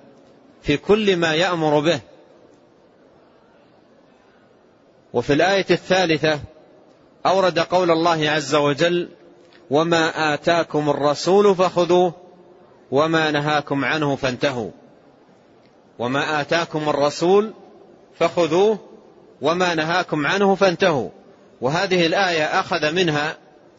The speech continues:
أهل العلم أن كل ما جاءت به السنة الصحيحة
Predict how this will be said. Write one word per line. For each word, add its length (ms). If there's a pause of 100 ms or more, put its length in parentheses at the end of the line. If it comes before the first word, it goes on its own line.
(240)
أهل 280
العلم 540 (1120)
أن 380 (920)
كل 460
ما 260
جاءت 460
به 160
السنة 640 (800)
الصحيحة 800